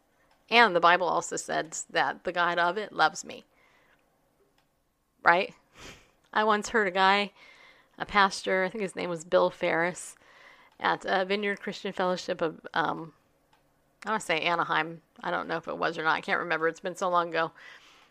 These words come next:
But he said one thing I'll never forget, and it was that the God of the Bible is the only God that you're ever gonna have who will love you back. You know, he, Jesus Christ, Yeshua HaMashiach,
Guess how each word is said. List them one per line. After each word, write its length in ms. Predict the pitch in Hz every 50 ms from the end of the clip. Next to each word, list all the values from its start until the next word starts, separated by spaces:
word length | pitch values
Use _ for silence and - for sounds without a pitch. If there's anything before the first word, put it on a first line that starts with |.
| _ _ _ _
But 280 | - 196 165 - - - -
he 300 | - - 220 202 196 180
said 280 | - - 240 220 202
one 180 | 214 226 226 226
thing 160 | 254 226 208
I'll 100 | 196 185
never 240 | 180 190 190 202 190
forget, 340 | - - 196 185 160 131 -
and 100 | - 156
it 120 | 151 -
was 260 | 165 165 160 165 -
that 380 | - 156 160 - - - - 180
the 100 | 180 170
God 280 | 170 180 175 185 208
of 200 | 233 226 208 220
the 60 | 240 233
Bible 520 | 233 226 214 190 170 160 156 151 - - _ _ _ - - - _ _ _
is 180 | - - 165 -
the 180 | - - -
only 280 | - 208 226 233 226 220
God 300 | 202 190 180 185 185 185
that 140 | 175 - 160
you're 160 | 156 139 - -
ever 280 | - 190 196 214 220
gonna 220 | 214 - 208 208 202
have 500 | 175 208 240 226 208 - - - - -
who 160 | - - 202
will 240 | 190 175 175 165 156
love 240 | 156 165 165 170 175
you 140 | 180 170
back. 460 | 165 160 - - - - - - - - _ _ _ _ _ _ _ _ _ _ _ _ _ _ _ -
You 120 | 175 165
know, 240 | 165 165 170 185 - - - - _ _ _ _ _ _ _ -
he, 360 | - - - - - - - _ _ _ - -
Jesus 840 | - - - 226 240 254 277 269 - - 320 320 285 - - - -
Christ, 800 | - - - 220 202 185 175 175 180 180 - - - - - -
Yeshua 560 | 190 190 - - - 233 220 208 202 202 196
HaMashiach, 540 | - 190 190 196 - - - 175 160 160